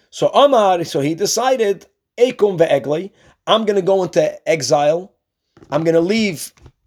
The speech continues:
my location, I'm gonna move, because the sages tell us that Golus Mechaperes Ovain, that exile,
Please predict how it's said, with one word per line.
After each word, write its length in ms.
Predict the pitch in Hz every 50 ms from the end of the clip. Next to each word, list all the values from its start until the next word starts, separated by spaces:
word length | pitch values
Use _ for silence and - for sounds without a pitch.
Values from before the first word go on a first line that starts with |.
| _ _ -
my 200 | 143 143 143 143
location, 500 | 127 127 123 120 - 208 220 - 196 175
I'm 140 | 160 160 139
gonna 160 | 147 147 147
move, 600 | 147 165 196 226 226 226 247 277 285 277 - - _ _ - - - _ _ -
because 360 | 110 131 131 - 139 131 -
the 140 | - 127 127
sages 480 | - - - 196 233 214 185 208 196 -
tell 280 | - 196 262 277 247
us 320 | 202 196 185 175 - - - _ _ _ _ _ -
that 340 | 143 156 156 131 127 127
Golus 580 | 127 208 226 247 233 208 202 196 175 - - -
Mechaperes 720 | - 156 160 160 - 151 143 - 196 196 196 175 165 - - -
Ovain, 460 | 190 196 165 160 151 151 147 147 - _ _ _ _ -
that 180 | 143 151 156 -
exile, 840 | 190 240 269 269 202 165 135 156 190 151 139 135 143 175 196 -